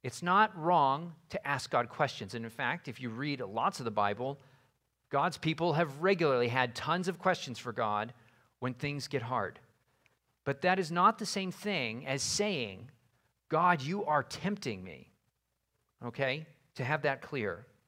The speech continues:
Because in fact, James is now gonna say why you can't do that. And one of the reasons is because if you think that God is tempting you, you will not be able to persevere.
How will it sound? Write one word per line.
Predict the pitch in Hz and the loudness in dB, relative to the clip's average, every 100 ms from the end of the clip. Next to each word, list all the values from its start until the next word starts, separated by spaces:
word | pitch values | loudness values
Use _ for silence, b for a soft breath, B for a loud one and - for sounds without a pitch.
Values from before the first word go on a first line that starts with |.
| _ _ _ _ _ _ _ _ _ _ _ - b b b b b b b b b b _ | _ _ _ _ _ _ _ _ _ _ _ -20 b b b b b b b b b b _
Because | 185 190 220 220 | 0 6 6 6
in | 208 | 2
fact, | - 254 208 180 - - - _ _ _ _ _ _ _ _ | 6 8 8 6 -2 -10 -14 _ _ _ _ _ _ _ _
James | 175 214 170 | 6 6 4
is | 175 | 2
now | 190 180 | 4 4
gonna | 165 | 4
say | 147 180 | 2 2
why | 127 147 175 | 2 4 6
you | 185 160 | 6 2
can't | - 165 | -2 -2
do | 190 196 | 0 6
that. | 131 | 6
And | 123 139 | 6 4
one | 180 | 4
of | 240 | 4
the | 214 | 2
reasons | 202 208 151 120 | 0 0 -2 -4
is | 117 | -4
because | 113 131 - 190 160 | -4 -6 -4 -2 -2
if | 151 | -2
you | 185 269 | -4 -4
think | - 240 - | -4 -4 -4
that | 180 | -4
God | 170 165 | -2 -2
is | 160 | -2
tempting | - 160 151 127 | -4 -6 -4 -6
you, | 113 | -6
you | 113 147 | -4 -4
will | 151 156 | -4 -4
not | 156 175 180 | 0 0 0
be | 160 139 | -4 -4
able | 139 120 | -4 -6
to | 110 | -8
persevere. | - 120 - 101 101 82 | -8 -8 -10 -12 -12 -12